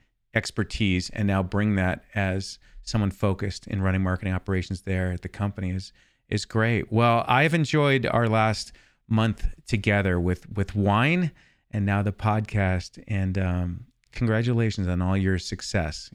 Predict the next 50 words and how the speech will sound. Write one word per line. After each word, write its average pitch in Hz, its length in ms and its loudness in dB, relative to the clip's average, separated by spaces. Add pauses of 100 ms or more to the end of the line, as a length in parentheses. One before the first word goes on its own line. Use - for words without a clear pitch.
(120)
You 95 100 -6
know, 92 100 -4
it's, - 240 -10
I, 90 300 0 (440)
if - 140 -2
you 117 60 6
guys 120 200 2
have 117 180 4
not 113 260 2
connected 107 440 0
with 95 180 0
Brooke 98 380 0 (240)
online, 92 920 2 (120)
uh, 92 260 0 (220)
make 110 240 2
a 104 60 0
connection 95 500 0
on 90 260 -2
LinkedIn. 90 360 0
I 90 80 2
think 92 160 -2
it's 87 100 -4
great 92 400 0 (320)
that 90 200 0
we 95 180 2
all 104 260 2
have, 95 520 2
uh, - 220 -6
a - 100 -10
community 123 640 2 (300)
among 95 280 2
us, 82 160 -2
and 101 80 0
you're 98 100 4
not 101 160 2
only 98 200 2
a, 95 100 0 (100)
a 98 60 -4
Marketo 95 460 0
user 92 240 0
group 95 280 -2 (300)
leader, 92 340 2
but, 85 360 -4
but 98 140 -6
someone 92 320 0
who's 92 180 0
here 95 160 0
to 87 80 -2
help 95 320 0
others 92 420 0